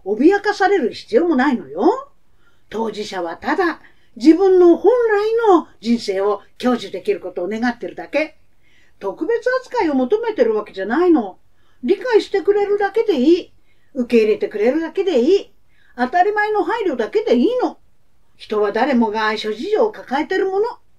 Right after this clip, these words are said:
それがどんな事情であれ、お互いに必要な配慮をし合えたら、優しくって生きやすい社会になるんじゃないかなって思うの。転換は特別な病気ではないってこと、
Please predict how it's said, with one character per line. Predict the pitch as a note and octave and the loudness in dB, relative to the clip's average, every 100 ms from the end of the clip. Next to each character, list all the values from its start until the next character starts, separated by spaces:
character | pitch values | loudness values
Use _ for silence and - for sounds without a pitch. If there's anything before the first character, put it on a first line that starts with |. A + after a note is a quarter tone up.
| _ - - E4+ E4 | _ -20 -6 0 0
そ | F4 | 2
れ | F4 | 0
が | E4+ E4+ E4 | 4 4 4
ど | G4 A4+ | 2 2
ん | |
な | D#4 | 0
事 | B3 B3 | 0 0
情 | D#4 | 0
で | D4+ | 2
あ | D4 F4 | 2 2
れ、 | D4 G#3+ - - - - | 2 2 -4 -20 -20 -20
お | F#3 | -12
互 | G#3+ G#3 G#3 G3 | -8 -6 -4 -4
い | G3 | -6
に | G3+ | -12
必 | - A3 | -8 0
要 | A#3+ | 2
な | A#3+ A3+ | 2 -2
配 | C4+ C#4 | -4 -4
慮 | A#3+ A#3 | 2 2
を | |
し | A#3+ E4 | 2 -4
合 | F4+ | -4
え | E4+ | -4
た | F#4 A4 | -4 -2
ら、 | G4+ - - _ _ _ _ - | -2 -6 -20 _ _ _ _ -8
優 | A3+ | -6
し | G#3 A#3+ A#3+ - | -4 -6 -6 -4
く | G#3 | -6
っ | |
て | - G#3+ G#3+ G#3 | -2 0 4 4
生 | G#3+ | 2
き | D#4 | 0
や | F#4+ | 0
す | F#4+ A#4 G4+ | 2 4 6
い | D4 - - | 4 -2 -14
社 | - F4+ | -6 -2
会 | F4+ C#4+ | 0 0
に | D4 | 0
な | F4 | 0
る | G4 | 0
ん | E4 | -2
じ | |
ゃ | F4 | -4
な | G4+ | -4
い | G4 | -4
か | |
な | G#4 B4 B4 | -6 -6 -4
っ | |
て | E4+ | 2
思 | B3+ D#4 | 6 8
う | D4+ | 8
の。 | B3 - - - - - _ | 4 -4 -14 -20 -20 -20 _
転 | - A#3+ | -2 0
換 | A#3 B3 | 2 2
は | A#3 A3+ | 2 -2
特 | G#3 D#4+ | -6 -4
別 | E4+ E4 | -4 0
な | F4 | 0
病 | D4+ E4+ E4 | 0 -2 -6
気 | D#4 | -2
で | F#4+ | -2
は | D4+ | 0
な | A#3+ B3 | 0 0
い | B4 | -2
っ | |
て | - A#4 | -2 -4
こ | D#4+ | -2
と、 | F#4+ F#4+ | -2 -4